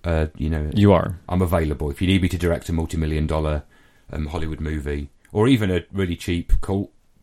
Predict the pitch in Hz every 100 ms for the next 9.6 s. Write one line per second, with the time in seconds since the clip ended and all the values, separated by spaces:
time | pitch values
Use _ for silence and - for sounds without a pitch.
0 | _ 82 80 - _ _ _ _ _ -
1 | - 85 85 98 95 87 92 82 80 -
2 | - - - - - - - - - 101
3 | 101 98 107 139 143 127 113 92 107 104
4 | 110 95 87 80 82 80 - 90 90 95
5 | 90 95 82 87 78 71 131 127 101 90
6 | 87 110 - - - - _ - - -
7 | - 139 131 101 - 90 - - - -
8 | - - - - - - - - 123 143
9 | 160 160 156 151 151